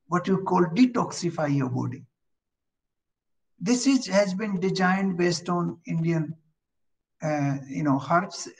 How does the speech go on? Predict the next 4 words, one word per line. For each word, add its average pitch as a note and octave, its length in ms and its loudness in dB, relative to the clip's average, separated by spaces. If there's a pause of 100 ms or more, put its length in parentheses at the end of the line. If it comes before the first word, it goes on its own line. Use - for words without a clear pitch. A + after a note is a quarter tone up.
and, C#3+ 420 0 (260)
uh, B3+ 1080 -14 (500)
the D3+ 100 2
fruits. G3+ 520 6